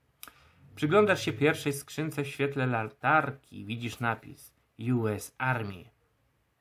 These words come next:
Weapon. No. A S X łamane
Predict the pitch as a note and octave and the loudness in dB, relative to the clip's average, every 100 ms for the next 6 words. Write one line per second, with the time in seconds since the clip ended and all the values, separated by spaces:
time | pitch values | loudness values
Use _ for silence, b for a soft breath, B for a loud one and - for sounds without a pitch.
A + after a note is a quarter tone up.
0 | _ _ - A#2+ B2+ G#2 - - _ _ | _ _ -8 -4 -4 -6 -16 -20 _ _
1 | _ _ _ B2 A#2 F#2+ _ _ _ _ | _ _ _ -4 -4 -4 _ _ _ _
2 | - E3 C#3 - C#3 C3 - - D#3 B2+ | -4 -2 -2 -4 -6 -4 -6 -4 -4 -4
3 | - - - B2 C3+ A2 | -12 -18 -8 -2 -2 -2